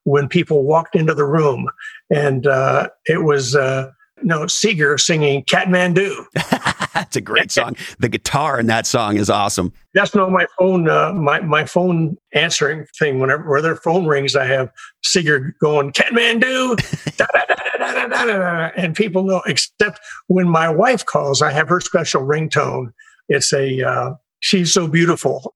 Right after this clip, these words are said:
Speaker 1: a Robert Palmer,
Speaker 2: Oh,
Speaker 1: uh,
Speaker 2: yeah.
Speaker 1: uh, song. So music is, has become, uh, Tony Schwartz taught me that, my, my mentor. He said, "People have eyelids, they can close their eyes, but they don't have earlids." And so you can sneak all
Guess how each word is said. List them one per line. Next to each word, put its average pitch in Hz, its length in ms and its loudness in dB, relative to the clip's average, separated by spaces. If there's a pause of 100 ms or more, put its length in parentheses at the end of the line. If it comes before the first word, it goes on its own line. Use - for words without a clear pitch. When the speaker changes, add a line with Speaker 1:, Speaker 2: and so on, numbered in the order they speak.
Speaker 1:
a 143 140 0
Robert 156 360 2
Palmer, 143 400 2
Speaker 2:
Oh, 107 260 -2
Speaker 1:
uh, 98 400 -2 (220)
Speaker 2:
yeah. 151 80 -6
Speaker 1:
uh, 156 120 -4
song. 131 400 0
So 139 340 0 (320)
music 202 460 2
is, 143 200 -2 (280)
has 151 220 0
become, 170 480 0 (500)
uh, 156 200 0
Tony 262 280 0
Schwartz - 340 0
taught - 220 -2
me 160 140 0
that, 143 280 0
my, 151 200 2
my 156 200 2
mentor. 160 560 0 (280)
He 170 100 2
said, 160 260 0
"People 202 440 0 (260)
have 160 260 0
eyelids, 143 580 0
they 143 140 2
can 131 120 -8
close 175 320 0
their 156 180 2
eyes, 151 240 2
but 120 160 -4
they 127 100 -2
don't 160 220 0
have 143 160 0
earlids." 143 640 -2 (640)
And 143 120 0
so - 140 0
you 151 180 0
can 151 140 -2
sneak 190 320 -2
all 175 140 2